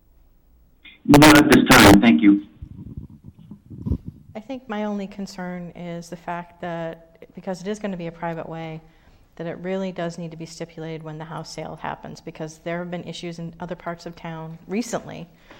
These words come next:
Speaker 2: where houses have been built and the individuals didn't realize that they were in charge of plowing their street, taking care of ma-, maintaining their lights,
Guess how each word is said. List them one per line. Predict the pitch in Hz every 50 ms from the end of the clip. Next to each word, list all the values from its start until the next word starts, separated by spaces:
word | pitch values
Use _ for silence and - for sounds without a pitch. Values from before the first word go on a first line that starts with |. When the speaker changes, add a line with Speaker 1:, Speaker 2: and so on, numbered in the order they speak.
| - - - - - - -
Speaker 2:
where | 175 175 175 165 160 160 156 156 151 - - _ _ _ _ - -
houses | 190 170 165 170 175 165
have | 170 160
been | 165 165 160
built | 156 180 170 160 156 151 - - _ _
and | 165 160 160
the | 160 160
individuals | 165 160 160 165 160 - 160 151 151 151 -
didn't | _ - 175 156 147
realize | - 165 165 156 151 143 139 143 139 - -
that | - 151 -
they | - 170 165
were | 151 147 147
in | 143 143
charge | - - 139 - - 147 - - - _ _
of | 151 143 151 151 - _ _
plowing | - - 156 143 151 147 143 147
their | 151 151
street, | - - - - 160 156 156 156 - _ _ _ _ _ _ -
taking | - 165 156 - 156 147
care | - - 165 160 156 151 151 151 151 -
of | - 156 156 151 151 151 151 - -
ma-, | 165 165 165 156 - - -
maintaining | 165 170 165 165 - 170 160 156
their | 156 156 156
lights, | 151 151 143 147 151 - - - - - -